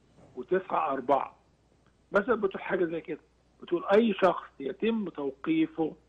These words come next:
يتم إعلامه سريعا بالتهم الموجهة إليه، وعرضهم على وجه السرعة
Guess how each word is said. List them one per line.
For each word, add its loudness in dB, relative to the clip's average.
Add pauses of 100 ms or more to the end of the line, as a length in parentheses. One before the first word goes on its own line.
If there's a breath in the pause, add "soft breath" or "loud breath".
(840)
يتم 4
إعلامه -2
سريعا 2 (720)
بالتهم 4 (180)
الموجهة -2
إليه، 6 (1400)
وعرضهم 4
على -4
وجه 2
السرعة 4